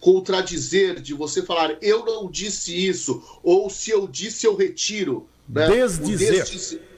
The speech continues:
Speaker 1: o desdizer é você se emendar, é você falar assim, "Olha,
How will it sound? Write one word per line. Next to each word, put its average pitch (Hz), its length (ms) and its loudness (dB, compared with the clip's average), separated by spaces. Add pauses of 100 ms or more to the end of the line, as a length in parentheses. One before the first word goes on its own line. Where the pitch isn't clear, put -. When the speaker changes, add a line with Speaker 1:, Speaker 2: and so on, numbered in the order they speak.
(120)
Speaker 1:
o 180 100 2
desdizer 196 1000 2 (280)
é 190 180 2
você 208 600 0
se 220 680 -6
emendar, 175 580 2
é 143 60 -2
você 147 260 -2
falar 175 200 0
assim, 175 220 -2
"Olha, 151 360 0